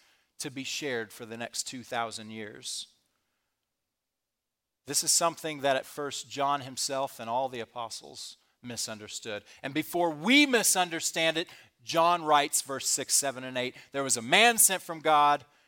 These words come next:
whose name was John. He was not the light,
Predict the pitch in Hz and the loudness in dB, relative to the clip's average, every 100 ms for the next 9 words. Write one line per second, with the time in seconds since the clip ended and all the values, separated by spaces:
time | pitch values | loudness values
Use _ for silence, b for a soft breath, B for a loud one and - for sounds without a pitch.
0 | _ 123 107 127 139 135 120 131 120 113 | _ -8 -4 -2 -2 -4 -8 -4 -2 0
1 | 110 - b 185 220 185 151 143 135 - | -2 -10 b -2 -2 2 0 4 2 2
2 | 123 110 104 113 | 0 2 2 0